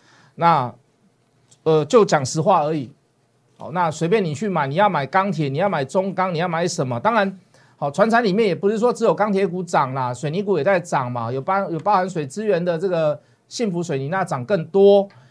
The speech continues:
那水泥股它原本就有一个所谓的原物料调涨价格的这个题材，那包含这个，这个航运类股也在涨。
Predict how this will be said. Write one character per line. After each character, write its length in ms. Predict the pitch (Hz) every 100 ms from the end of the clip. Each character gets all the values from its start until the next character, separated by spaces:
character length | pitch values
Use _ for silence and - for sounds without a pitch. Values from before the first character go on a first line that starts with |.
| _ _
那 380 | 185 165 139 135
水 160 | 170
泥 100 | 208
股 100 | 208
它 120 | 220
原 120 | 233 233
本 140 | 165
就 120 | 226
有 40 | 208
一 40 |
个 80 | 190
所 160 | 165 190
谓 80 |
的 80 | 196
原 160 | 170 175
物 100 | 202
料 140 | 196
调 120 | 160
涨 140 | 185 151
价 180 | 202 170
格 140 | 143
的 100 | 139
这 120 | 156
个 100 | 151
题 260 | - - 143
材， 400 | - 113 113 131 _ _ _ _
那 120 | 160
包 280 | 143 190 208
含 400 | 160 139 135 151
这 120 | 160
个， 280 | 156 143 135
这 100 | 139
个 220 | 139 123
航 200 | 117 175
运 120 | 220 247
类 160 | 208
股 260 | 160 139 123
也 120 | 131
在 120 | 165
涨。 380 | 147 - 117 107